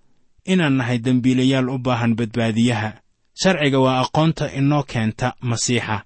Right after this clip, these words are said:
Waxaan weli ku jirnaa xigashada kitaabkan Axdiga Cusub, waxaanan eegaynaa aayadaha labaatan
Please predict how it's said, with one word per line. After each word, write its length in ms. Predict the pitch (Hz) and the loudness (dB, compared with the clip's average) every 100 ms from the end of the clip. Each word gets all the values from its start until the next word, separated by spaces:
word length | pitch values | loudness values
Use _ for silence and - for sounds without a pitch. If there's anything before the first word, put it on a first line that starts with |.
| _ _ _ | _ _ _
Waxaan 320 | 165 180 165 151 | -2 2 2 4
weli 220 | 156 196 | 4 2
ku 120 | 170 | 0
jirnaa 400 | 123 120 107 113 | 0 0 0 -2
xigashada 520 | 127 127 135 165 151 | -2 -2 0 0 -2
kitaabkan 640 | 135 127 143 135 143 135 - - | -4 -4 -2 -2 -2 -4 -6 -8
Axdiga 400 | 135 131 120 107 | -6 -4 -4 -4
Cusub, 300 | 110 - 120 - | -4 -2 -4 -6
waxaanan 520 | 139 135 131 127 127 120 | -4 -2 0 0 0 0
eegaynaa 540 | 143 139 135 127 123 | -2 0 0 0 -2
aayadaha 520 | 131 131 131 151 147 120 | -4 -4 -2 -4 -4 -4
labaatan 540 | 117 120 120 143 139 | -2 -2 -2 -2 -4